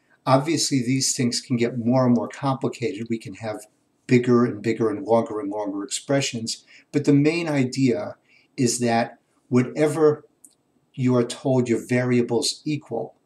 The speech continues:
like x equals six or y equals two,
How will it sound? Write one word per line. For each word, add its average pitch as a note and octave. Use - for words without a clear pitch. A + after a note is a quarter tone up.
like A2+
x -
equals A#2
six -
or A2
y A2
equals -
two, -